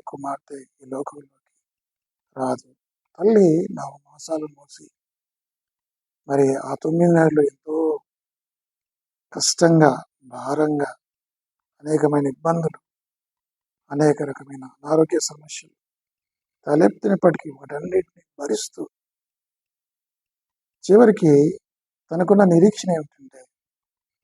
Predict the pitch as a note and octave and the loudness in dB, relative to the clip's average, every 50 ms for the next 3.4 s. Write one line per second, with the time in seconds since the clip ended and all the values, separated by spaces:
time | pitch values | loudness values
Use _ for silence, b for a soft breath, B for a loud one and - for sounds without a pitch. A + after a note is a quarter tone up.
0 | _ - F#3+ F#3 G3 F#3 G3 F#3 F#3 F3+ F3 E3+ E3 - - E3 E3+ D#3+ D#3 D3+ | _ -4 0 0 4 4 6 6 8 6 6 6 4 2 0 -4 -4 -4 -4 -4
1 | D3+ D3+ D#3 D3+ _ _ _ _ _ - D3+ E3 E3 E3 D#3 D#3 D3 D3+ _ _ | -2 -4 -4 -4 _ _ _ _ _ -12 -8 -6 -4 -4 -4 -4 -8 -10 _ _
2 | _ _ _ _ _ C#3+ C#3+ C#3+ C3+ B2+ C3 C3+ C#3+ D3 C#3+ C#3+ - _ _ _ | _ _ _ _ _ -20 -18 -16 -16 -12 -8 -8 -8 -8 -8 -12 -20 _ _ _
3 | _ _ - - - _ - | _ _ -20 -20 -20 _ -20